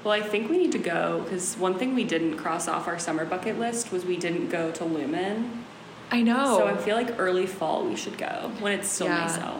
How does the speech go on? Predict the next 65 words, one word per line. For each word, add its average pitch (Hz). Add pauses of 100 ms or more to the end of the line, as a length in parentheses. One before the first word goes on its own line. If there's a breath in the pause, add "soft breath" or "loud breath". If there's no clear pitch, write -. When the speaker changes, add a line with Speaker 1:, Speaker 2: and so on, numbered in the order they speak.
(140)
Speaker 2:
And 196
wear, 190
like, 196
a 208
stunting 190
outfit. -
Speaker 1:
Yeah, -
wear, 190
like, 208
a 240
cute -
outfit. 175
Maybe 180
do 185
it 185
on, 185
like, 180
a 196
Friday 165
or 165
a 175
Saturday 165
when 165
we, 165
like, 170
don't 156
really 160
have 160
plans -
to 190
go 165
out 143
after, 170
and, 170
like, 165
we 170
just -
want 165
that -
to -
be -
our -
moment. -
Speaker 2:
Yeah, 202
even 220
a 381
Thursday 185
could 175
be 185
fun. 175
Speaker 1:
Yeah, 180
a 208
Thursday 196
could 185
be 180
good, -
too. 175 (320)
Speaker 2:
I'm 202
so 180
down. 175 (1300)
Speaker 1:
It's -
also 196
just 240
so -
close. -